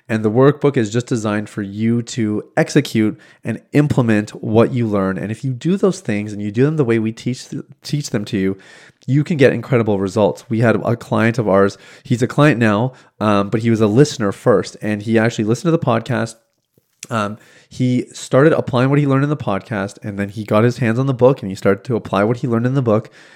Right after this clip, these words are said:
And he went from watching porn daily. This is a man in his fifties who was struggling for multiple decades, like four decades. He went from watching daily to watching monthly,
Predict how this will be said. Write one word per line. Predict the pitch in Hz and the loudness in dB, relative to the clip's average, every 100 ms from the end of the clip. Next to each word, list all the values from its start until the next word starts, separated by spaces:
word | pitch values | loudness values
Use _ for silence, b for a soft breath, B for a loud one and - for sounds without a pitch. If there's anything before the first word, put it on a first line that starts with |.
| B B - | B B -4
And | 120 | -4
he | 123 139 | 0 2
went | 160 | 0
from | 151 139 | 0 -2
watching | 131 131 | 0 -2
porn | 117 123 110 | -4 -4 0
daily. | 104 123 107 98 135 - | 4 6 6 2 -2 -6
This | 117 | -4
is | 110 | -2
a | |
man | 110 101 | -2 -2
in | 113 | -2
his | 135 139 | -2 -2
fifties | _ 143 - 113 139 | _ 0 2 -2 -2
who | - 120 | -2 -2
was | 110 | -2
struggling | - 120 110 110 | 0 0 0 -4
for | - | -6
multiple | 101 101 104 120 - 160 | -6 -2 0 0 0 0
decades, | 131 110 - 107 131 | 4 2 2 -2 -2
like | - - | -6 -4
four | - 110 | 4 4
decades. | 117 117 - 98 113 - b b b b b b _ | 6 2 2 -2 -2 -6 b b b b b b _
He | 127 | 0
went | 131 | 0
from | 127 120 | 0 -2
watching | 117 117 110 | -2 -2 0
daily | 110 117 127 | 4 4 2
to | 127 | 0
watching | 107 107 113 104 | -2 -2 -8 -6
monthly, | 113 - - 101 | -6 -6 -14 -14